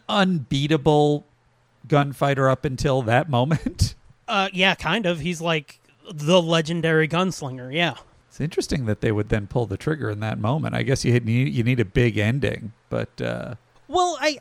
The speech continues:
Speaker 2: I think what it is, is it's like what I said. That's over, it's almost thirty years after the Clone Wars. So it's like in Clone Wars, you're seeing him as he's building his, "Holy shit, that's Cad Bane,"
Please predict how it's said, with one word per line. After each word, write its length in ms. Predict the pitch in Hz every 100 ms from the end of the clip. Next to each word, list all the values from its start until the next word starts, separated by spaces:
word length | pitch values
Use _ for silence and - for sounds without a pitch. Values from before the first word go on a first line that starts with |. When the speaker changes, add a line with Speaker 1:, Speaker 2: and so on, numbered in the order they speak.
| -
Speaker 2:
I 80 | 262
think 300 | - 320 269
what 100 | 240
it 140 | 220
is, 180 | 294 240
is 180 | 208 180
it's 200 | 202 -
like 180 | 214 202
what 120 | 175
I 80 | 156
said. 320 | - 247 143
That's 240 | 214 -
over, 640 | - 220 190 202 180 170 - _ _
it's 140 | 220 254
almost 420 | 294 277 - -
thirty 240 | 202 196
years 340 | 202 170 180 165
after 300 | 156 - 147
the 80 |
Clone 300 | - 254 285
Wars. 180 | 170 139
So 100 | -
it's 140 | 170 175
like 140 | 151
in 100 | 156
Clone 300 | - 285 320
Wars, 260 | 254 190 160
you're 80 |
seeing 300 | 180 208 190
him 340 | 170 170 156 143 _ _ _ -
as 300 | 208 233 -
he's 380 | 226 196 185 151
building 760 | 143 151 139 185 202 208 196
his, 480 | 147 180 170 151 - _ _ _
"Holy 240 | - 190 147
shit, 300 | - 202 -
that's 180 | 165
Cad 260 | - 170 151
Bane," 300 | 185 180